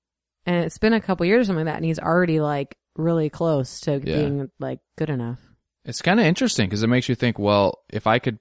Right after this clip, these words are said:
Speaker 2: somehow put off my expenses, you know, I don't know, put things on credit or borrow some money or something, and then just decide that you're gonna
Speaker 1: What
Speaker 2: go
Speaker 1: would
Speaker 2: out
Speaker 1: you
Speaker 2: and
Speaker 1: do?
Speaker 2: do something.
Speaker 1: What would you do?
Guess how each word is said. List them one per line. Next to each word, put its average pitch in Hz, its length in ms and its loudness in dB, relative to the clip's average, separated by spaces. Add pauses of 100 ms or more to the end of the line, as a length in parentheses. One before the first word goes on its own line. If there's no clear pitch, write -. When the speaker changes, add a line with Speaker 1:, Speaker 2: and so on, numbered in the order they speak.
Speaker 2:
somehow 110 320 0
put - 240 0
off 104 260 2
my 95 140 0
expenses, 95 680 -4
you 80 80 -6
know, 78 80 -2
I 82 80 -2
don't 92 120 -2
know, 62 180 -6 (180)
put - 160 -4
things 101 200 0
on 82 140 -2
credit 98 520 2
or 87 180 -8 (420)
borrow 98 320 2
some 95 200 -2
money 92 280 2
or 82 60 -2
something, 95 560 -2
and 90 100 -4
then 90 120 -2
just 85 160 -6
decide 90 500 0
that 82 140 -6
you're 92 80 -4
gonna - 160 0
Speaker 1:
What 190 60 4
Speaker 2:
go 190 60 0
Speaker 1:
would 190 80 2
Speaker 2:
out - 40 0
Speaker 1:
you - 60 0
Speaker 2:
and 80 60 -4
Speaker 1:
do? 170 140 0
Speaker 2:
do 247 60 0
something. 85 480 -4
Speaker 1:
What 190 100 -4
would 220 120 -2
you 190 80 0
do? 202 340 -2